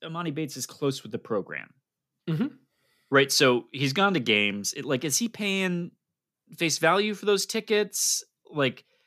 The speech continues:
Speaker 1: has he never spoken with Tom Izzo before? I, I'm, I'm very confused by why it is that it was a big deal that Tom Izzo called a kid that he so clearly has talked to before.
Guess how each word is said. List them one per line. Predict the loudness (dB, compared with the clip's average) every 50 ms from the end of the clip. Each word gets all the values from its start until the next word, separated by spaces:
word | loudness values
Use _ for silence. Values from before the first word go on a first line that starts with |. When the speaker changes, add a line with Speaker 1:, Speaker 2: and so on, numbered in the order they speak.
| _ _ _ _ _ _
Speaker 1:
has | 2 2 4
he | 4 6
never | 6 6 6 6 6 4
spoken | 4 2 0 0 0 0 0 0 0 0 0 0
with | 0 0 -2
Tom | 0 0 0 2 2
Izzo | 0 -2 0 0 0 0
before? | 2 0 -2 0 0 2 2 2 2 0 0 -2
I, | -4 -4
I'm, | -4 -2 -2 -2 -2 -4 -8 _ _ -2
I'm | 0 2 2 2 0 -2 -6 -10 _ _ _ _ _ _ _ _ _ _ -20
very | -8 2 6 8 8 8 8 6
confused | 2 -2 -8 -6 -4 -4 -2 -2 -2 -4 -6 -6 -6
by | -4 -2 0 0 0 0 -2 -4 -4 -6 -10 -14 _ _ _ _ _ _ _ _ _ _ _ _ _ _ _ _ _ _ _ _ _ _ -6
why | 0 4 6 8 8 8
it | 8 8
is | 6 6 4 4 2 0 -2 -2
that | -2 -2
it | -2
was | -2 -2 -2
a | -4
big | -2 0 0 0 0 0
deal | -2 -2 -2 -2 -2
that | -4 -8
Tom | -10 -8 -8 -6 -6
Izzo | -6 -8 -8 -10 -12 -14 -12
called | -6 -2 0 0 2 2 0 -2 -4 -8 -14 _ -14
a | -14
kid | -12 -6 0 2 4 4 2 2 -2 -6 -16 _ _ -14 -10
that | -8 -8 -6
he | -4 -4
so | -2 0 0 0
clearly | 0 -2 -4 0 2 4 4 4 4 0 -4 -10 -14 -18 -20 _ _ _ _ _ _
has | -6 -4 -4
talked | -2 -2 -2 -2 -2 -4
to | -10 -12 -12
before. | -12 -14 -16 -16 -18 -18 -18 -20 -20